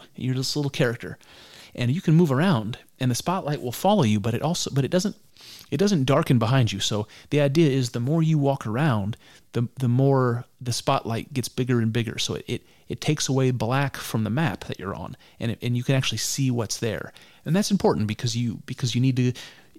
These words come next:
uh, in the game, you need to go get natural resources so you can build, you know, build your cities and, you know, build your armies and all that sort of thing. Um, but it's just this image of this, of this person who's like a spotlight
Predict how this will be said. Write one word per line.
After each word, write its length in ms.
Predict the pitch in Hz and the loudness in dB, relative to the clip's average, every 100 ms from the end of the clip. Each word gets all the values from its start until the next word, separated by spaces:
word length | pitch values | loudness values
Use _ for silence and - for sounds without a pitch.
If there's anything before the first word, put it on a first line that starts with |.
| - | -6
uh, 200 | 120 113 | -4 -2
in 80 | 120 | -2
the 60 | 123 | 0
game, 260 | 135 123 | 2 2
you 40 | 117 | 2
need 120 | 123 | 0
to 40 | |
go 140 | 120 127 | 0 -2
get 340 | 113 113 _ | -2 -4 _
natural 380 | - 113 - 113 | -4 -2 0 0
resources 560 | 123 123 123 117 117 110 | 0 0 0 0 -2 -2
so 140 | 101 | -4
you 100 | 107 | -6
can 300 | - 113 110 _ - - | -4 -4 -6 _ -16 -4
build, 320 | 123 120 127 - | -4 -4 -6 -6
you 120 | 113 | -4
know, 80 | 110 | -2
build 260 | 117 120 | -2 -2
your 60 | 117 | -2
cities 480 | - 127 117 117 113 | 0 2 2 2 2
and, 280 | 101 104 - | 0 0 -2
you 100 | 110 | -4
know, 240 | 104 95 117 - | -4 -4 -6 -2
build 200 | 123 113 | -2 0
your 100 | 76 | 0
armies 360 | 120 120 117 | 2 2 2
and 80 | 113 | 0
all 60 | 113 | -2
that 120 | - | -4
sort 160 | - | -6
of 60 | - | -2
thing. 240 | 196 135 - - - - - - - | 0 0 -2 -14 -20 -20 -20 -14 -2
Um, 260 | 117 107 | 0 0
but 120 | 113 127 | 0 -2
it's 100 | - | -2
just 200 | - - | -2 -2
this 140 | 127 - | -4 0
image 440 | 185 160 123 120 - | 2 2 2 -2 -6
of 160 | 117 | -8
this, 320 | 123 120 - - - - | -6 -8 -10 -14 -20 -8
of 180 | 117 117 | -6 -4
this 280 | 110 - - - _ | -4 -6 -8 -18 _
person 520 | - 185 185 110 110 117 | -2 0 0 -2 -4 -6
who's 160 | - - | -4 -4
like 140 | 113 | -4
a 20 | |
spotlight 680 | - - 131 143 139 104 - | -6 -4 -4 -4 -6 -8 -8